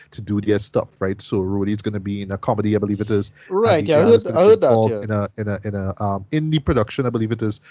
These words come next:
Speaker 1: of an, of a T V show as well, right?
Speaker 2: Right.
Speaker 1: And I was just thinking about that. For some reason, I was just thinking about that while I was listening to this, you know what I mean? Just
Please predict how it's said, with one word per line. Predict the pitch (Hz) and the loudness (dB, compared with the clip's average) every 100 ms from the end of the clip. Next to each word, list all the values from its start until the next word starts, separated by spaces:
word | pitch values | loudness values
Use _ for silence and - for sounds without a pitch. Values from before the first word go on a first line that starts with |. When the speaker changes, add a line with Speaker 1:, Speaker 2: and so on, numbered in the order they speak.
| - - | -20 -4
Speaker 1:
of | 120 120 117 | 0 2 0
an, | 117 113 113 - | -4 -8 -10 -4
of | 120 | -2
a | 120 | -2
T | - | -4
V | 107 | -8
show | 95 - | -6 -2
as | 107 | -2
well, | 104 98 | -2 -4
right? | 90 104 - _ _ - | -4 -6 -8 _ _ -6
Speaker 2:
Right. | 127 98 | -6 -2
Speaker 1:
And | 123 123 123 120 127 | 0 0 0 -4 -6
I | 131 | -2
was | 151 | -2
just | 185 - _ | -2 -8 _
thinking | 196 131 151 | -12 -6 -4
about | 147 139 139 120 | -2 2 2 0
that. | 117 113 113 | -2 -4 -4
For | - | -12
some | - 226 | -4 -2
reason, | 202 110 | -2 -2
I | 113 | -4
was | |
just | 156 - | -6 -8
thinking | - 135 131 | -12 -6 0
about | 127 120 | 0 2
that | 120 | 0
while | 101 104 107 | -2 -2 0
I | 110 | 0
was | 110 | -2
listening | 98 92 110 104 | -6 -10 -12 -10
to | 95 | -8
this, | 107 110 - | -6 -8 -10
you | 76 | -14
know | 98 | -12
what | |
I | |
mean? | 104 107 | -10 -8
Just | 101 104 104 | -2 -2 -4